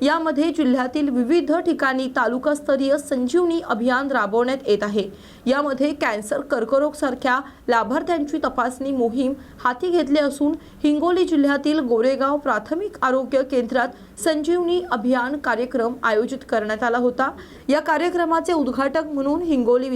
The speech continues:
विधानसभेचे आमदार तानाजी मुटकुळे हे होते, तर प्रमुख मार्गदर्शक आदिती हिंगोली, जिल्हा परिषदच्या सीईओ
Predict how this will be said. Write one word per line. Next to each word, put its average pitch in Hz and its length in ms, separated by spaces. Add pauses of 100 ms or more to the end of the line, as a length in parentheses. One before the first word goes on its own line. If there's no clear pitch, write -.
विधानसभेचे 339 760
आमदार 277 360
तानाजी 247 480
मुटकुळे 269 540
हे 285 240
होते, 302 500
तर 277 120
प्रमुख 277 420
मार्गदर्शक 277 680 (120)
आदिती 277 540 (280)
हिंगोली, 302 480
जिल्हा 269 380
परिषदच्या 269 680
सीईओ 277 680